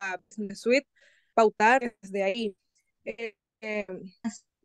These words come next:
no desde otras páginas externas como Metricool. No sé si usted está como en de-, en acuerdo o desacuerdo con eso, porque igual he visto recomendaciones de que no vaya a ser que nos roben las tarjetas, están las contraseñas de los,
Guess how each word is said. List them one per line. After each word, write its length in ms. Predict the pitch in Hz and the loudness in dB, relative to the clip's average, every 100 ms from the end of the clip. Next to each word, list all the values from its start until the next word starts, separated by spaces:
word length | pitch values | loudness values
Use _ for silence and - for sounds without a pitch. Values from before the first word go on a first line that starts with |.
| - | 2
no 400 | 247 254 254 254 | 6 8 10 10
desde 480 | 262 240 247 240 226 | 10 8 6 6 6
otras 320 | 233 233 247 | 4 2 0
páginas 640 | - 240 247 247 240 240 240 | 0 0 2 2 2 2 0
externas 580 | 208 - 226 226 247 - | -2 4 4 6 2 0
como 440 | 233 214 214 208 | 0 2 2 2
Metricool. 760 | 202 202 185 196 - 220 240 - - - | 2 -2 -2 -2 0 4 4 2 -8 -10
No 60 | 196 | -10
sé 260 | - - | -8 -10
si 280 | 214 226 214 | -6 0 2
usted 520 | 208 - 196 196 196 | 2 2 2 2 0
está 340 | 214 - 190 185 | -4 -6 -6 -4
como 300 | 208 202 185 | -4 -2 0
en 100 | 180 | 4
de-, 200 | 180 - | 2 4
en 280 | 208 196 196 | 0 2 0
acuerdo 640 | 175 180 - 240 254 311 285 | -2 0 6 8 8 6 6
o 60 | |
desacuerdo 520 | 220 214 196 220 233 | 4 0 -2 -2 0
con 160 | 240 208 | -2 -4
eso, 280 | 226 285 285 - _ _ _ - | -4 -4 -6 -14 _ _ _ 6
porque 380 | 269 262 294 254 | 6 8 4 4
igual 340 | 247 240 247 | 2 4 4
he 60 | 247 | 0
visto 240 | 254 269 | 0 0
recomendaciones 800 | 247 233 220 208 202 220 240 226 | 0 -2 0 0 2 4 4 6
de 160 | 220 | 4
que 400 | - 208 202 202 | 4 6 6 4
no 140 | 208 202 | 0 2
vaya 120 | 233 | 2
a 20 | |
ser 180 | 220 226 | 2 -2
que 140 | - 220 | -4 -6
nos 120 | 208 | 0
roben 220 | 208 208 190 | 0 0 -2
las 120 | - | -4
tarjetas, 720 | 185 226 240 - 220 220 220 | 0 4 4 2 -4 -2 -4
están 420 | 202 220 214 214 | -4 0 0 0
las 100 | 208 | -4
contraseñas 560 | 208 196 190 202 202 202 | -6 -2 -2 0 2 2
de 80 | 185 | 2
los, 140 | 185 | -2